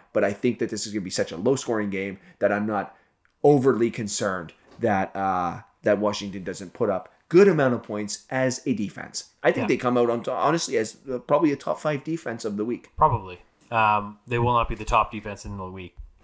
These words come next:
Speaker 2: of the week, because the team that I have picked will be, which is the San Francisco forty-niners. Uh, just the matchup against Detroit.
Speaker 1: I love it.
Speaker 2: Um, in our league, no one had drafted any Detroit wide receivers or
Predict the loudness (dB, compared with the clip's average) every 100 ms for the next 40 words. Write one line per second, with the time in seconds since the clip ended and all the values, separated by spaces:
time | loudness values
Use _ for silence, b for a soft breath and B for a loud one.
0 | -4 -2 -2 -2 -4 -6 -10 -16 B B
1 | _ -4 -4 -4 -10 -12 -8 2 4 4
2 | 4 0 -2 -4 -20 -18 -4 -2 0 -4
3 | -8 -20 _ -16 -12 -12 -6 0 0 0
4 | -8 -8 -10 -6 -6 -6 -16 -18 -20 -20
5 | -20 -20 _ _ b b b b -4 -2
6 | 0 -2 -6 _ -8 -6 -2 -2 -4 -12
7 | -16 -16 -14 -6 -6 -6 -10 -12 _ -6
8 | 0 0 0 0 2 0 -2 -10 -4 0
9 | 0 0 -4 -6 -10 -14 -16 -8 0 2
10 | 2 0 -2 -2 -12 -16 _ 0 0 -2
11 | -10 -12 -12 -14 -8 -4 -4 -4 -8 -8
12 | -12 -12 -14 -14 -12 -12 -14 _ _ _
13 | -8 2 4 4 2